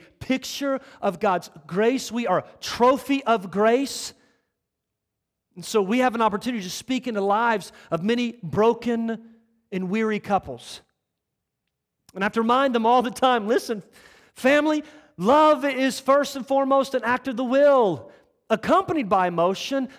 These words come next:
not controlled by it." Let me just say a word and pause there for a moment.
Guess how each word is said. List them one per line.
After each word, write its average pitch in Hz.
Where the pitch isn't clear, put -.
not 262
controlled 247
by 143
it." 113
Let 208
me 277
just 262
say 233
a 202
word 190
and 180
pause 170
there 147
for -
a 131
moment. 127